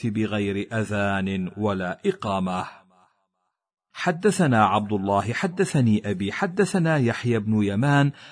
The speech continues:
عن المثنى عن عطاء عن جابر أن النبي صلى الله عليه وسلم طاف طوافاً واحداً.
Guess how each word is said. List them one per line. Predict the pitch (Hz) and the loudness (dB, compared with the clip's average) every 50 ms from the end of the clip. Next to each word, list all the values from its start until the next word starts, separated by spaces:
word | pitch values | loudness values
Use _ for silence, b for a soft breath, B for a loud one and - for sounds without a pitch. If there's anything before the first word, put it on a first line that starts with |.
| B B B | B B B
عن | - 123 165 226 220 | -2 2 2 4 4
المثنى | 226 202 185 160 160 160 147 - 160 151 143 135 127 | 4 4 4 4 2 2 0 0 2 2 2 4 4
عن | 127 123 107 101 113 110 107 | 4 4 4 4 4 2 4
عطاء | - 104 107 - - 107 101 101 - 151 147 147 | 2 2 0 0 -2 -4 -4 -2 -2 -2 -2 0
عن | 139 180 202 170 | 0 2 2 2
جابر | 117 110 104 95 95 87 95 98 98 90 92 b b b b b b b _ 208 | 2 2 0 -2 -2 -2 -2 -2 -2 -4 -6 b b b b b b b _ 2
أن | 233 233 247 | 4 4 6
النبي | 247 220 185 160 139 123 131 120 120 110 | 6 6 6 4 4 2 2 2 2 2
صلى | 107 - 131 117 113 110 | 0 -2 -2 0 0 0
الله | 104 101 101 101 98 98 104 104 85 | 0 0 0 0 0 0 -2 -2 -2
عليه | 98 101 101 98 98 95 98 | 0 0 -2 -2 -2 -4 -4
وسلم | 95 92 98 - - 104 95 95 95 95 95 95 92 92 b b b b b b - | -4 -6 -6 -8 -8 -8 -6 -6 -6 -4 -4 -4 -4 -6 b b b b b b -4
طاف | 107 101 92 92 - - | -2 -2 -2 -4 -2 -2
طوافاً | 202 202 202 208 202 185 151 135 120 117 - - 202 196 175 156 | -2 -2 0 2 2 4 4 4 2 2 2 2 0 2 2 2
واحداً. | 151 139 135 135 - - - 190 156 117 101 98 95 92 92 92 95 98 - | 4 4 4 2 0 -2 -4 -4 -4 -4 -6 -6 -6 -8 -8 -8 -10 -10 -12